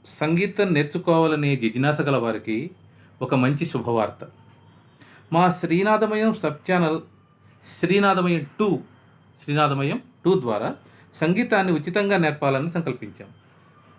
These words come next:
మా ఈ ఛానల్ని వీక్షించి, మా ప్రయత్నాలను సఫలీకృతం చేసి, మా స-, సంగీత శిక్షణని సద్వినియోగం చేసుకోవాలని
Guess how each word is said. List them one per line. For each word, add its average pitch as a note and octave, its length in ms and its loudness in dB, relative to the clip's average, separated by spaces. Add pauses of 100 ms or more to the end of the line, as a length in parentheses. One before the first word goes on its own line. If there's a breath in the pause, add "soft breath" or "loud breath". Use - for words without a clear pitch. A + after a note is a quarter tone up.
మా D3+ 180 2
ఈ F#3+ 140 2 (180)
ఛానల్ని F#3+ 280 2
వీక్షించి, E3 680 -2 (160)
మా C3+ 180 0
ప్రయత్నాలను D#3 680 0
సఫలీకృతం E3 800 -2
చేసి, C3 340 -8 (600 soft breath)
మా D3 180 4 (120)
స-, - 280 -14 (100)
సంగీత F#3+ 340 -2
శిక్షణని D3 500 -4 (360 soft breath)
సద్వినియోగం F3+ 680 0
చేసుకోవాలని B2+ 600 -2